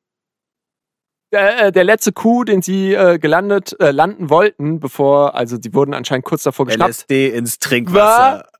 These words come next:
Speaker 1: ja, das hat, äh, dann mein Mitbewohner hat sich das auch gedacht, war aber nicht so, sondern sie wollten ein Flugzeug kapern,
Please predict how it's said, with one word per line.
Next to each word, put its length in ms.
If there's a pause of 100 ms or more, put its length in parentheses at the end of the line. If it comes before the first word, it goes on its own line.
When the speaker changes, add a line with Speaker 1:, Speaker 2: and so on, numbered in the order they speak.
(120)
Speaker 1:
ja, 580
das 140
hat, 180 (120)
äh, 100
dann 240
mein 160
Mitbewohner 460
hat 100
sich 100
das 140
auch 340
gedacht, 320
war 120
aber 160
nicht 200
so, 280 (280)
sondern 680 (120)
sie 120
wollten 240
ein 160
Flugzeug 840
kapern, 800